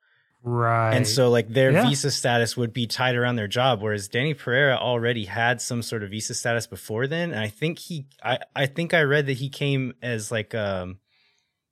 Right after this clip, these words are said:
Speaker 2: uh, like an asylum seeker, essentially.
Speaker 1: Yeah,
Speaker 2: And so
Speaker 1: yeah. No, he, he,
Speaker 2: I
Speaker 1: that's,
Speaker 2: was
Speaker 1: that's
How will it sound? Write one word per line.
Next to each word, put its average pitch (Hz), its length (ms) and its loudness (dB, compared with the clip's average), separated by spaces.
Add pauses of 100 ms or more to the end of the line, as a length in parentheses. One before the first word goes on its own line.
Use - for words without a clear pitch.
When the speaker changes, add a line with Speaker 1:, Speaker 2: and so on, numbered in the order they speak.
(360)
Speaker 2:
uh, 107 300 -2 (1040)
like 135 200 -4
an 117 60 0
asylum 117 540 0
seeker, 101 380 -6
essentially. 95 560 -6
Speaker 1:
Yeah, 151 460 4
Speaker 2:
And 117 140 0
so 143 140 0
Speaker 1:
yeah. 143 340 4
No, 151 160 0
he, 151 160 0
he, 147 240 -8 (100)
Speaker 2:
I 139 60 4
Speaker 1:
that's, 143 100 8
Speaker 2:
was 160 160 4
Speaker 1:
that's 139 120 6